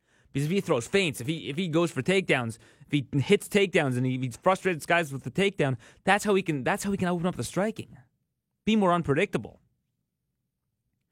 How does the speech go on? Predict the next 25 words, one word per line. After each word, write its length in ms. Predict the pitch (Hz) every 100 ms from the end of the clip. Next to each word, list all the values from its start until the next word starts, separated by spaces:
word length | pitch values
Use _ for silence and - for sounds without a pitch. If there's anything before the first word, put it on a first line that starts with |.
| _ _ -
I 80 |
don't 100 | 202
think 80 | 185
he 80 | 147
needs 140 | 160
to 80 | 160
be 100 | 131
a 80 | 117
wrestler. 400 | 104 180 - 98
I 60 | 123
don't 100 | 165
think 120 | 123
he 60 |
needs 120 | 117 113
to 80 |
take 240 | 104 143 -
guys 200 | 110 110
down 300 | 127 156 120
and, 160 | 101 -
and 120 | 104
sit 180 | 107 147
on 120 | 107
top 240 | 95 160 190
of 80 |
them. 200 | 107 -